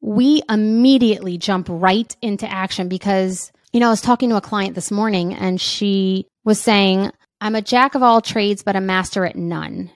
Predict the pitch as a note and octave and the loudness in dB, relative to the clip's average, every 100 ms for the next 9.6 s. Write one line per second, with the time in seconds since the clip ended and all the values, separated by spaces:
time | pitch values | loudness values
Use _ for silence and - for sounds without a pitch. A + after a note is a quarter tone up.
0 | _ - G3 - G#3+ - G#3 F#3+ - G3+ | _ -8 -6 -4 -6 0 0 0 -2 -4
1 | G3 A3 A3 A#3+ G#3+ A3 G#3 G3+ F#3 - | -2 0 2 0 0 2 2 2 -2 -2
2 | - F#3+ F3+ - - F3 - - - - | 0 0 -2 -4 -4 -4 -6 -16 -16 -14
3 | F#3 - G3 F#3+ G3 G3 - _ - G3+ | -14 -8 -2 0 0 -2 -10 _ -6 0
4 | G#3+ A3+ - _ - D#4 F4+ C4 G#3+ F#3+ | 0 0 -6 _ -2 4 4 4 2 2
5 | A3 G3 G3 _ _ - A3 - C#4+ E4+ | 2 2 0 _ _ -4 -4 0 4 4
6 | E4+ C#4+ G#3 G3+ A3 A#3 G3 F3+ E3+ F3+ | 6 4 2 0 0 0 -2 -4 -2 2
7 | G#3 F#3 E3+ - E3+ E3 E3 F3+ F#3 E3+ | 2 2 -2 -2 -4 -4 0 0 2 0
8 | E3+ D#3 D#3+ F#3+ F3 D#3+ D#3 - F3 D3+ | -4 -8 -2 0 0 -2 -6 -4 -4 -4
9 | C#3+ - - - - | -8 -14 -14 -16 -18